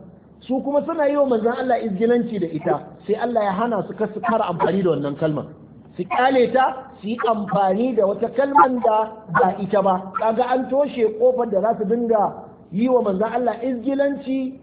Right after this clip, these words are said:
da kuma amfani da ita a kansa. Ina fata an gane. Sai Allah yake cewa, a, "Wasma'u," ka saurare mu, bi ma'ana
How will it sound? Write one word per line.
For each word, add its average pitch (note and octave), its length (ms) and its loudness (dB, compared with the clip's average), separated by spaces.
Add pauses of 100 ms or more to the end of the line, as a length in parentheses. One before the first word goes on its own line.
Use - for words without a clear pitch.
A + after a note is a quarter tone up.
(160)
da G#3 120 2
kuma B3 280 -2
amfani A3+ 400 4
da A3 80 -2
ita G3+ 220 -2
a F3 80 -4
kansa. E3+ 320 -4 (720)
Ina B3 160 2
fata G#3+ 280 2
an G#3 100 2
gane. G3+ 320 2 (1040)
Sai A3 100 8
Allah B3 340 4
yake A3+ 260 0
cewa, A#3+ 540 4 (420)
a, F3 540 4
"Wasma'u," G3 960 0 (1120)
ka G#3 180 0
saurare G3+ 640 2
mu, B3+ 220 0 (340)
bi G3 120 0
ma'ana A#3 520 0